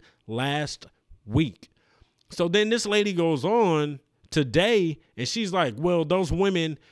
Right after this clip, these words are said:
are wrong and they're pick-me's." So, you know, I've started seeing a lot of people call people pick-me's because they don't agree in the same thing as them or whatever. And in this situation,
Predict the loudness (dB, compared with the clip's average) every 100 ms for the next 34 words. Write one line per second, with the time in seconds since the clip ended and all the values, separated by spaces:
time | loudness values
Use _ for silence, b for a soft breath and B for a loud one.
0 | b -2 2 4 4 4 0 -2 -2 0
1 | 2 4 4 0 -8 -6 -10 -14 -18 _
2 | b b b b -6 2 4 4 2 -2
3 | _ _ _ _ _ _ _ 0 2 2
4 | 2 -2 _ -4 -4 -2 -2 0 0 -2
5 | -2 0 0 2 2 2 0 0 -2 0
6 | 0 0 -2 -2 2 4 4 0 -2 0
7 | -2 -6 -10 b b b -6 0 2 2
8 | 0 -2 -2 0 -2 -2 -4 -8 -4 -4
9 | -2 -4 -6 -4 -4 -4 -4 -4 -4 -2
10 | 0 -2 -6 -4 -2 0 2 0 0 -2
11 | -6 B B -6 -4 -2 -2 0 0 -2
12 | -6 -8 -2 2 2 0 -2 -4